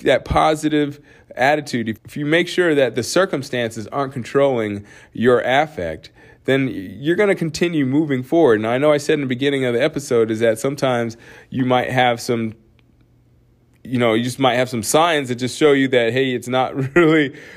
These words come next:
meant for you. But, like, if you have that positive outlook, you'll see those things that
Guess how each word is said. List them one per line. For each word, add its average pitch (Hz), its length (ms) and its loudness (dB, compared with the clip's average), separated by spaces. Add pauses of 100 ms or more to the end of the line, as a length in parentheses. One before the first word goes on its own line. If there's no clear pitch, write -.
(120)
meant 170 240 0
for 143 100 -4
you. 117 340 0 (260)
But, - 440 0 (140)
like, 135 240 -4
if 135 120 -8
you 175 100 2
have 175 120 2
that 156 200 0
positive 160 460 0
outlook, 147 420 0 (200)
you'll 190 220 -4
see 240 280 -4
those 156 280 2
things 120 480 -4
that 127 400 -2